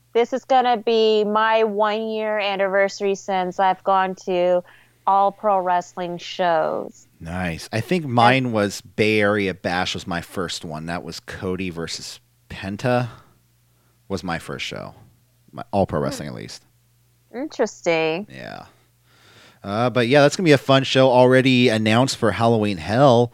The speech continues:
Speaker 2: Um, Jacob Fatu, Jeff Cobb, J R Kratos, Will Hobbs, Jungle Boy, Brody King, and,
Speaker 1: Ooh.
Speaker 2: and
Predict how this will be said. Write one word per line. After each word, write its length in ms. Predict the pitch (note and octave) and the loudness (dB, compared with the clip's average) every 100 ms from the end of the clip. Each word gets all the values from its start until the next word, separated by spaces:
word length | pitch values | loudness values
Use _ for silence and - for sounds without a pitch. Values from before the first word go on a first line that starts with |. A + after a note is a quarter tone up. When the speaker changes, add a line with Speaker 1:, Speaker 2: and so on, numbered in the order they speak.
| - - - | -10 -20 -10
Speaker 2:
Um, 400 | F2+ F#2 F#2+ F#2+ | -4 0 0 -2
Jacob 380 | - A#2+ A#2 G#2+ | 0 2 2 2
Fatu, 480 | A2+ G#2+ - A#2+ G#2+ | 6 6 6 2 2
Jeff 280 | - G2+ - | 4 2 2
Cobb, 460 | G#2+ G2+ G2 G2 - - _ - | 4 6 6 4 -2 -20 _ 0
J 180 | C3+ | 8
R 120 | C#3 C3 | 8 8
Kratos, 440 | - A2+ A2+ - | 4 4 4 4
Will 160 | A#2+ G#2 | 4 6
Hobbs, 420 | G2+ G2+ F#2+ - - - _ | 6 6 2 -10 -18 -20 _
Jungle 400 | - A2+ B2 A#2 | 0 2 4 2
Boy, 320 | F#2+ G2 F#2+ | 2 2 2
Brody 460 | F#2 - G#2 F3+ A#3 | 2 4 8 8 6
King, 640 | - F3 G#3 F3 B2 C3 A#2 _ _ F3+ | 0 0 2 2 0 -4 -8 _ _ 2
and, 480 | G3+ G3+ F3 D3+ | 4 6 4 2
Speaker 1:
Ooh. 100 | C#3 - _ - | -2 -8 _ -2
Speaker 2:
and 640 | E3+ G3 C#3+ A#2+ A2+ - | 2 4 4 4 0 -10